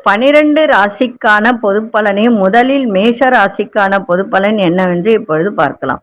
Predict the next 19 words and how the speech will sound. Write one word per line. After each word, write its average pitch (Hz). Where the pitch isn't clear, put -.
அன்பார்ந்த 302
மேஷராசி 277
நேயர்களே, 214
நீண்ட 277
நாள் 311
ஆசைகள்லாம் 262
நிறைவேறும். 254
வியாபாரத்தில் 254
சில 233
சூட்சமங்களை 254
புரிந்து 254
கொள்ளக்கூடிய 240
ஒரு 202
தன்மை, 226
மனதளவில் 240
புதிய 226
பாதைகள்லாம் 233
உங்களுக்கு 208
புலப்படுகின்ற 294